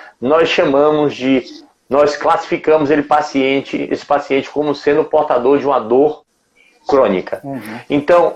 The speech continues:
Speaker 1: a toxina botulínica, o botox, é indicado pra migrânia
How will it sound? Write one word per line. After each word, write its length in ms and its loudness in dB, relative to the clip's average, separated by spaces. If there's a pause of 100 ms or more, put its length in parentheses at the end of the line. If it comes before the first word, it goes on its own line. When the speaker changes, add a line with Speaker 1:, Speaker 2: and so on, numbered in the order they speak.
Speaker 1:
a 80 -2
toxina 540 0
botulínica, 840 2
o 60 4
botox, 540 2
é 80 2
indicado 520 0
pra 220 2
migrânia 800 0